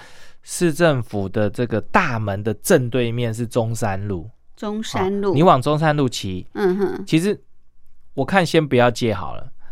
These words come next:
Speaker 1: 你就大门出来以后，
Speaker 2: 嗯。
Speaker 1: 它大门的对面那个，那个中山路的那个转角，
Speaker 2: 是。
Speaker 1: 有一，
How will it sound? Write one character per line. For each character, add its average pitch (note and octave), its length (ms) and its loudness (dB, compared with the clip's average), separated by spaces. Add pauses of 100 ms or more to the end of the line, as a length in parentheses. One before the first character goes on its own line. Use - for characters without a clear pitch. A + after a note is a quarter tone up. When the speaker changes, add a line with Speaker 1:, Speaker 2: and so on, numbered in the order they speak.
(260)
Speaker 1:
你 C3 100 -2
就 F#3+ 120 4
大 F3+ 240 6
门 C3 120 0
出 D3+ 220 0
来 A2+ 180 6
以 A2 40 -4
后， B2+ 100 4
Speaker 2:
嗯。 E3 300 2
Speaker 1:
它 E3 120 -2
大 E3 240 4
门 A#2+ 140 -4
的 A#2+ 100 -2
对 C3 240 0
面 B2+ 200 0
那 B2+ 100 -2
个， A2+ 160 0
那 G#2+ 160 -2
个 A#2+ 100 0
中 B2+ 220 0
山 A#2+ 220 4
路 B2 120 0
的 G#2+ 120 -2
那 A#2 80 -2
个 A#2 80 0
转 G#2 300 -4
角， F#2+ 380 -6
Speaker 2:
是。 F#3+ 320 -4
Speaker 1:
有 A2+ 160 4
一， D3+ 160 2